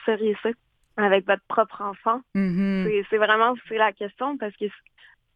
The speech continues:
Speaker 1: c'est difficile parce que c'est confier son enfant qui a des besoins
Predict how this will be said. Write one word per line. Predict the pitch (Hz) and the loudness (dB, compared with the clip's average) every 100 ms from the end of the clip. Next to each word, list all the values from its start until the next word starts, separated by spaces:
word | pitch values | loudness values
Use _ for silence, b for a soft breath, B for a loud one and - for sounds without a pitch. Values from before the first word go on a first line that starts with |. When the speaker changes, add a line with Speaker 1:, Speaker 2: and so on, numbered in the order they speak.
| _ _ _ _ _ | _ _ _ _ _
Speaker 1:
c'est | - 208 | -8 -8
difficile | 190 - 277 277 | -8 -2 0 2
parce | 220 202 | 0 0
que | 214 | -2
c'est | 202 | 0
confier | 196 196 233 226 | 0 0 0 -2
son | 220 | 2
enfant | 190 190 - 233 240 - | 2 0 0 0 0 -4
qui | 202 | -6
a | |
des | 180 185 196 | -4 -4 0
besoins | 190 185 196 202 | 0 0 0 -2